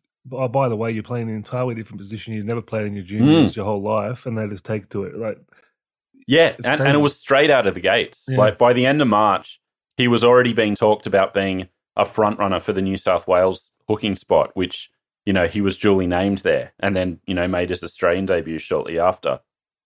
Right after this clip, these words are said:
Speaker 1: <laughs> Part of my pitch to, uh, strangers about the Super League, um, experience was like, "Mate, you got these young players like Gower and Adamson,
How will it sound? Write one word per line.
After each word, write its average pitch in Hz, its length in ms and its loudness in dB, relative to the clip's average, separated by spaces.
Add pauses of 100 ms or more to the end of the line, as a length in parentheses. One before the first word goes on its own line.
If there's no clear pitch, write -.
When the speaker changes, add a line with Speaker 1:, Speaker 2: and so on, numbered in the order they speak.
(140)
Speaker 1:
<laughs> - 720 -14
Part 151 180 0
of 147 60 -2
my 139 120 0
pitch - 380 -6
to, 113 320 -4
uh, 110 160 -6
strangers 113 500 -6
about 113 200 -8
the - 60 -20
Super 117 280 -10
League, 110 380 -8
um, 107 500 -10 (260)
experience 104 560 -8
was 104 160 -14
like, 110 240 -10 (240)
"Mate, 185 140 -2
you 156 60 -2
got 180 100 -2
these 147 100 -4
young 208 200 0
players 156 320 -2
like 127 200 -6
Gower 151 320 -2
and 127 60 -2
Adamson, 143 580 -4